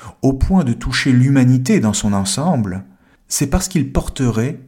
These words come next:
une vérité profonde sur nous, et qu'il nous la ferait voir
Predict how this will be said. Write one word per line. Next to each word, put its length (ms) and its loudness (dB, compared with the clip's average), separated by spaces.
une 180 6
vérité 440 2
profonde 580 -2
sur 360 -4
nous, 220 0
et 100 2
qu'il 220 4
nous 140 4
la 100 2
ferait 360 0
voir 600 -4